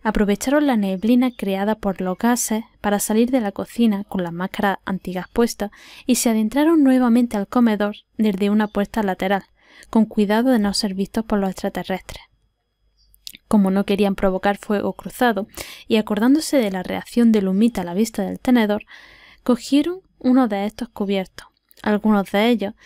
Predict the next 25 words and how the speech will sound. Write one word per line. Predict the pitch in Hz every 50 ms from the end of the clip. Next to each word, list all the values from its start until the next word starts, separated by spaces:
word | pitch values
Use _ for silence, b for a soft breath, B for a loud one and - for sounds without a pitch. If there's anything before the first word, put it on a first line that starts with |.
| B B B B B B B
uno | B 262 277 294 330 311
por | - 208 - -
cada | - 214 202 190
mano, | 185 185 185 180 180 180 - _ _ _ _ _ _ - -
y | 302 294 277
otros | 233 220 - - 226 226 - - _ B B B B
iban | B 247 254 277 302 294
con | - - 254 220
hasta | 208 - - - 214
cuatro | 214 _ - - 294 302 - 320
tenedores | 294 - 226 208 196 196 196 214 214 190 190 196 - - _ _
que | - 226
sostenían | 214 - 208 - - 208 202 202 208 214 233 233 220
al, | 196 190 - - -
al | - 202 190
cerrar | - - 202 196 196 196 190 180
el | 180 185
puño. | - - - 190 185 180 180 180 - _ _ _ _ _ _ _ _ _ _ _ _ _ _ _ b b b b b b b b b b b b b b b b b _ _ _ -
La | - 208 196 190
pelea | - - 185 180 196 214 226 247 262 262
entre | 262 262 247 - - 208 196
humanos | 190 190 190 196 202 208 - - -
y | 233
humitas | 226 226 220 220 - 269 - -
comenzó. | - 226 196 185 185 180 - 202 190